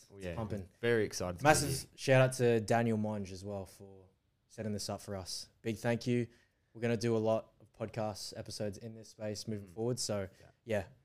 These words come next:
Speaker 2: big, uh, big love to the Pixel Boss team.
Speaker 1: Quick mention, how did you guys, how did you guys meet?
Speaker 2: The beauty of social media.
Speaker 1: Mm.
Speaker 2: Yeah, I think, uh,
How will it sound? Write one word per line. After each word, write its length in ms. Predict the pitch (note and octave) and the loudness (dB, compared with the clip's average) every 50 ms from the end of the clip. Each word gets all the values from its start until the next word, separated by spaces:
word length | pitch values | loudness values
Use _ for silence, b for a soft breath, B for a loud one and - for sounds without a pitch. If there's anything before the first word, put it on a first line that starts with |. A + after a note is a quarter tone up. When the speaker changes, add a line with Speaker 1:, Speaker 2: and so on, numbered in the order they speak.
| _ _ _ _ _ _ _ _ | _ _ _ _ _ _ _ _
Speaker 2:
big, 220 | - A#2 A2+ G#2 | -4 -2 0 0
uh, 220 | A2 G#2+ G#2+ G#2 G2+ - | 2 2 2 0 0 -2
big 140 | - A2 G#2 | -2 -2 0
love 320 | A2 G#2+ G#2+ G2+ F#2+ - | 0 0 -2 -2 -4 -8
to 260 | - - A2 G#2 G#2 | -8 -6 -4 -4 -4
the 80 | G2+ F#2+ | -4 -6
Pixel 260 | - F2+ - - G2 | -8 -12 -14 -12 -12
Boss 160 | F#2+ G2 - - | -12 -12 -14 -16
team. 140 | _ - F#2 | _ -10 0
Speaker 1:
Quick 180 | - F3+ F3+ C3 | 2 2 2 4
mention, 320 | C3 C3+ C#3+ - C3 A2+ | 2 2 2 0 0 0
how 140 | B2 C3 C3 | 2 2 2
did 160 | C3 A#2+ A2 - _ - | 0 -2 -6 -10 _ -20
you 120 | A2+ A2 | -12 -4
guys, 340 | G#2+ G#2+ G2+ G2 F#2+ - - | 0 2 2 2 2 -2 -2
how 100 | A#2+ C3 | 0 0
did 120 | C3 B2+ B2 | 0 0 -2
you 60 | B2 | -2
guys 240 | A#2+ B2 A#2 G2+ F#2 | -2 0 -2 -2 -2
meet? 160 | F2 D#2 - _ _ _ _ _ _ _ _ _ _ _ _ _ _ _ _ _ _ _ _ _ _ _ _ _ _ _ | -8 -10 -12 _ _ _ _ _ _ _ _ _ _ _ _ _ _ _ _ _ _ _ _ _ _ _ _ _ _ _
Speaker 2:
The 80 | - | -20
beauty 260 | F#2+ A2 A2+ A#2 A2+ A2+ | -10 -4 -2 0 2 0
of 80 | G#2 | 0
social 320 | - - A2 G2 - G#2 G#2 | -2 -4 -6 -6 -6 -6 -4
media. 280 | G#2+ A#2 A#2+ G#2+ F#2 E2+ - _ _ _ _ - | -2 -2 -2 -2 -4 -6 -12 _ _ _ _ -20
Speaker 1:
Mm. 160 | F#2+ F#2+ F#2 F2 | -20 -20 -12 -8
Speaker 2:
Yeah, 180 | G#2 G2 F#2 F2 - - | -8 -6 -6 -8 -10 -12
I 80 | G#2+ | -12
think, 360 | - - B2 A2+ G#2 - - A#2+ | -6 -2 -2 -2 -2 -2 -2 0
uh, 640 | A2 G#2+ G#2+ G#2+ G#2+ G#2+ G#2+ G#2+ G#2+ G#2+ G#2 G#2 | 0 2 2 2 2 2 2 0 0 0 -2 -2